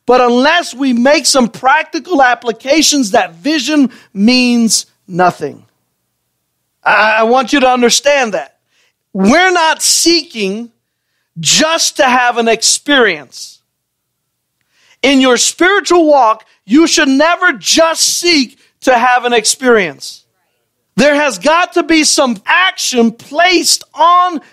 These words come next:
the experience that you've received. God has spoken to us not so that we can stay comfortable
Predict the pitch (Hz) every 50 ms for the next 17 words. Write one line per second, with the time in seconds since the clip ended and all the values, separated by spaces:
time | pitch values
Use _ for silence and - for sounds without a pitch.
0 | _ _ - 196 277 277 262 240 - - - - - 349 359 359 339 320 294 277
1 | 220 - 269 254 - - 285 269 247 277 262 - - - 349 359 349 285 220 160
2 | - _ _ _ _ _ _ _ _ _ _ 185 175 269 302 330 349 381 381 349
3 | 320 262 233 254 240 - - - - - - 339 381 392 381 381 311 285 262 196
4 | 269 247 233 233 240 226 - - 247 247 269 320 349 381 370 - - 302 302 285
5 | 277 269 262 277 277 - 269 240 208 - - - 262 240 233 240 - 254 302 370
6 | 381 370 - 277 262 226 226 202 190 220 220 214 214